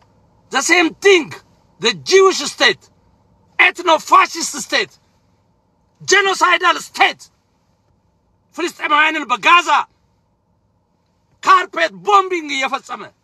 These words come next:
ካርፔት ቦምቢንግ ህፃናትን እያረደ አንቀበለውም፣ አንፈልገውም። እንዲህ ያለ ነገር ከሰውነት ውጪ ነው። ይሄ ኢሰብአዊነት ነው፣ አንፈልገውም።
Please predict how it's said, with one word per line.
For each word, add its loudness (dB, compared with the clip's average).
ካርፔት 2
ቦምቢንግ -2
ህፃናትን -2
እያረደ 0
አንቀበለውም፣ 0
አንፈልገውም። 0
እንዲህ -4
ያለ 0
ነገር -2
ከሰውነት 0
ውጪ 0
ነው። -4
ይሄ -2
ኢሰብአዊነት 0
ነው፣ -16
አንፈልገውም። -2